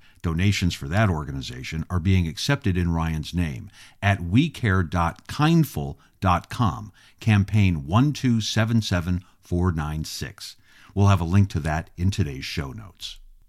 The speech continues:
Subway has officially opened its second global dual headquarters offices in Shelton, Connecticut, moving from Milford, Connecticut.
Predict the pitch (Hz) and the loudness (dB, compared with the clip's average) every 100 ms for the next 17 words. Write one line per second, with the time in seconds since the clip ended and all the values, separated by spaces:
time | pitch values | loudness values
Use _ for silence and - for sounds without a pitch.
0 | - - - 160 110 82 76 90 95 117 | -12 0 2 4 4 2 2 2 2 2
1 | 107 113 101 101 107 92 87 - - - | 4 6 6 6 6 4 4 2 0 2
2 | 107 90 98 107 98 78 104 104 85 - | 0 2 4 6 4 2 4 4 2 -2
3 | 156 139 92 78 71 71 65 - - 90 | -2 -2 -2 -4 -4 -8 -10 -12 -6 -4
4 | 87 - 101 87 - 117 143 160 156 - | -4 0 0 0 0 0 0 0 -2 0
5 | 113 110 113 82 - - 98 101 98 90 | 2 4 4 -2 -8 2 4 6 4 2
6 | 92 90 107 120 - 71 62 71 62 - | 2 6 6 4 0 -8 -8 -10 -10 -14
7 | - - | -18 -20